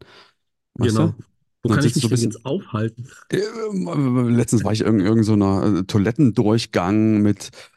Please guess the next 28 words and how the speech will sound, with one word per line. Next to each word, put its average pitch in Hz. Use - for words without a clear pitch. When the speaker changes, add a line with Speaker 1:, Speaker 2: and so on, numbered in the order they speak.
Speaker 1:
äh, 92
waren 101
irgendwie 104
so 98
eine, 98
so 98
eine 95
Tanzgruppe 120
mit 110
drinne 107
und, 92
Speaker 2:
Mhm. 110
Speaker 1:
äh, 87
also -
das 87
war, 87
also 98
manche 95
Situationen, 104
also 87
klar, 90
es 82
g-, -
gibt's -
halt 85
eben 87
keine, 87
äh, 85